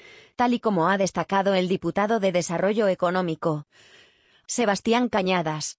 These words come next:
pretende dotar de liquidez al tejido económico local para contrarrestar el daño que está sufriendo y evitar,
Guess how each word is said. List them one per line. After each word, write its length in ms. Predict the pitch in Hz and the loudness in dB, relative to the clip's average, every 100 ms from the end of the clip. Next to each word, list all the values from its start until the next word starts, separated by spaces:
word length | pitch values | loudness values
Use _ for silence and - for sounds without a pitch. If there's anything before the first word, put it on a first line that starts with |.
| _ | _
pretende 460 | - 233 254 254 247 | -2 0 2 2 2
dotar 360 | 208 208 214 | 0 0 0
de 100 | 196 | 0
liquidez 480 | 196 - 165 196 208 | 0 -2 0 0 2
al 140 | 202 170 | -2 -2
tejido 400 | 170 214 202 202 | -4 -2 0 2
económico 580 | 185 165 196 214 208 | 0 0 0 0 2
local 300 | 180 170 202 | 0 2 -2
para 220 | 196 202 190 | 0 -2 0
contrarrestar 680 | 196 185 185 180 - 220 208 | -2 0 0 -2 -2 2 2
el 140 | 190 | 2
daño 300 | 185 208 208 | 2 2 0
que 160 | 208 165 | 2 0
está 240 | - 226 | 0 -2
sufriendo 560 | 208 - 202 208 202 208 | -2 -2 0 2 2 2
y 100 | 185 | 2
evitar, 560 | 175 170 180 160 143 | 0 -2 0 -2 -6